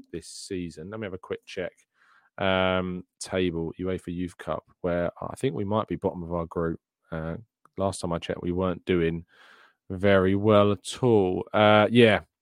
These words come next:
yeah, we're out. So we've drawn one, lost four. So no matter what happens, we're already out of the uefa Youth Cup. So, um, I don't think, I, I, <laughs> I don't think there's any need to,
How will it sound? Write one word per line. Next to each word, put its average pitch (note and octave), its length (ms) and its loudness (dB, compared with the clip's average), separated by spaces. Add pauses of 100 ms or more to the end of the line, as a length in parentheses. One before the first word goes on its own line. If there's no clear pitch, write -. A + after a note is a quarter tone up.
(140)
yeah, A#2+ 160 8
we're A#2+ 220 8
out. F#2+ 320 4
So G#2+ 420 2
we've A#2 380 2
drawn B2+ 320 4
one, A2 260 6
lost G#2+ 280 2
four. G2 420 0 (380)
So G#2+ 500 6 (180)
no B2+ 100 2
matter C#3+ 220 6
what B2 160 4
happens, A#2 320 2
we're A2 100 2
already A2 300 4
out G#2+ 160 4
of F2+ 80 -4
the G2+ 120 -4
uefa G2+ 260 -2
Youth G#2+ 240 -2
Cup. - 320 -10
So, F#2 540 0 (460)
um, F#2 600 -4 (320)
I G#2 80 -4
don't G2 260 -4
think, F2+ 400 -12 (400)
I, G2 220 -4
I, A2+ 240 0
<laughs> E3 160 -2
I C3 60 0
don't C3+ 220 4
think B2 120 0
there's B2 100 -2
any A#2+ 160 -2
need A2+ 280 -2
to, G#2+ 220 2